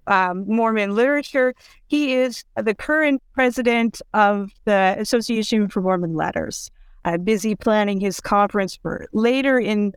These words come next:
the month. Don't miss that. Yeah, that's in April of two thousand and twenty-three. He has a new book out,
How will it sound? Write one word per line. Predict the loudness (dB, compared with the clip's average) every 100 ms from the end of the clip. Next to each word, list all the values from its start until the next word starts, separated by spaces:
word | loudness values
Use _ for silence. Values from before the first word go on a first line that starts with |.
| -8
the | -2 0 2
month. | 0 -2 -6 _ -20 -10 -2
Don't | 0 0
miss | -2 -2 -4
that. | -4 -2
Yeah, | -4 -4 -2
that's | -2 0
in | -2
April | 0 -2 0 -2 -2
of | -6
two | -4 -2
thousand | 0 -2 -2
and | -2
twenty-three. | -2 -2 -2 -4 -4 -4 -8 _ -20 -20 -2
He | 2
has | 2 2 2
a |
new | 0 0
book | 0 0 0 -2
out, | -2 -2 -8